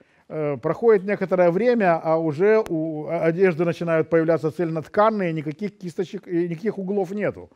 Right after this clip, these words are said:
А есть же заповедь, надо же кисточки на углы одежд цеплять. Изобретается специальная одежда,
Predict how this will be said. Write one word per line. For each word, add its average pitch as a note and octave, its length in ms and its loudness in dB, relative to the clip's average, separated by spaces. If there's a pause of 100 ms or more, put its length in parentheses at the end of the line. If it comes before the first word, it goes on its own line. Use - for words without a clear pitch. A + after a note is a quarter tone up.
(420)
А D3+ 140 4
есть D#3+ 220 2
же D#3 80 2
заповедь, F#3+ 500 0
надо C#3+ 160 -4
же C3+ 80 -4
кисточки B3+ 460 -8
на E3+ 120 -2
углы C#3 200 -4
одежд G2+ 320 -6
цеплять. - 400 -20 (520)
Изобретается F#3 920 2
специальная G#3 840 2
одежда, D#3+ 520 -2